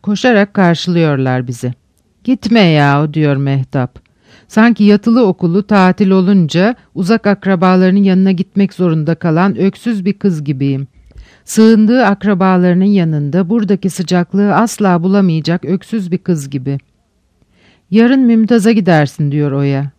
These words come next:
O an seviniyorum. Akşam karavanası yeniyor. Koğuş kapıları kapanıyor, hala gelmiyor tahliyem.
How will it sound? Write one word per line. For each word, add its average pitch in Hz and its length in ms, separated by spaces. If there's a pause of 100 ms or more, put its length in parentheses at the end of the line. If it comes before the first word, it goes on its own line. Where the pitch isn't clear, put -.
(100)
O 202 100
an 220 220
seviniyorum. 175 760 (720)
Akşam 254 480
karavanası 202 720
yeniyor. 156 600 (540)
Koğuş 220 340
kapıları 160 460
kapanıyor, 147 600
hala 214 500
gelmiyor 165 540
tahliyem. 127 680